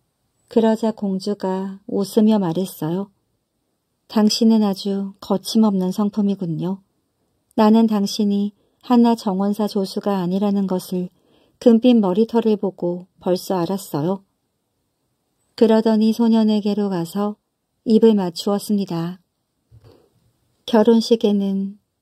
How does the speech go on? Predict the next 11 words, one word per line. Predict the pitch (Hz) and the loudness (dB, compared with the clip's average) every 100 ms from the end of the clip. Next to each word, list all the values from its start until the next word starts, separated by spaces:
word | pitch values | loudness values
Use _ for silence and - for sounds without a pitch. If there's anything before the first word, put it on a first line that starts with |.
| _ | _
소년의 | - 240 226 233 226 220 | 0 4 4 4 4 2
아버지인 | 180 170 202 196 190 185 185 190 196 _ | 0 -2 -4 -4 -4 -4 -4 -6 -10 _
왕과 | 180 185 180 170 170 202 - _ _ _ _ | -4 -2 -4 -4 -6 -6 -12 _ _ _ _
왕비도 | 202 202 208 226 220 | 2 2 4 4 2
찾아와 | 220 226 214 208 185 180 185 185 _ _ _ _ _ | 0 -4 -2 -2 -2 -4 -6 -10 _ _ _ _ _
기쁨을 | - 214 - 220 208 208 208 208 - | 0 0 2 2 4 0 -2 -6 -14
가누지 | - 208 196 202 214 | -6 -2 0 0 -2
못했습니다. | 190 170 208 196 208 196 175 175 180 - _ _ _ _ _ _ _ _ _ _ | -2 -4 -8 -6 -2 -2 -4 -6 -6 -12 _ _ _ _ _ _ _ _ _ _
그럴 | 240 220 220 | 2 4 2
것이 | 220 208 - 208 202 196 202 _ _ | 2 -2 -2 -4 -4 -6 -10 _ _
그들은 | - 220 190 196 170 196 | -2 0 2 0 -2 -4